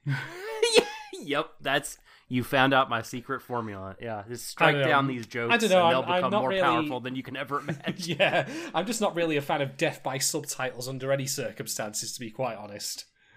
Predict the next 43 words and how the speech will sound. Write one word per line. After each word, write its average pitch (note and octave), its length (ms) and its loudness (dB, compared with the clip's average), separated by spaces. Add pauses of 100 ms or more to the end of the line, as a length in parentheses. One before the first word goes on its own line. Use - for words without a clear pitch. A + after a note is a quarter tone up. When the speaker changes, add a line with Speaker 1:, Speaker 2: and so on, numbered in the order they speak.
Speaker 1:
No, F3+ 260 8
look, C3+ 300 2
that's, C3 280 -2
that's A#2 320 -4
fair. E2+ 380 -14 (120)
That's A2 320 -4
a A2 60 -8
different G2 420 -8
kinda, F#2 400 -8 (240)
yeah, F2+ 220 -12 (440)
that's A2+ 200 -14
a G#2+ 40 -12
different G2 360 -16
thing. A2 320 -16
Speaker 2:
Hmm. A2 140 -16 (180)
Speaker 1:
But, D3+ 180 4
you D3 80 2
know, C#3+ 60 2
people F#3 320 0
are E3+ 60 4
probably D3 340 4
super B2+ 300 -2
mad A2 300 -4
'cause G#2+ 140 -8
we're, A2 160 -6
like, G#2+ 220 -4
nitpicking G#2+ 580 -10
this G2+ 160 -12
one G2+ 420 -10 (540)
tiny A2+ 300 -4
detail G2+ 360 -10
and G2+ 120 -8
front-loading G#2+ 560 -4
this G2+ 120 -12
<laughs> - 20 -20
podcast B2+ 320 -4 (500)
with F4 180 -6
a A#3+ 60 0
lot A#3 260 0
of G3+ 60 -16
negativity E3+ 720 -8
about D3 420 -10
that, - 200 -6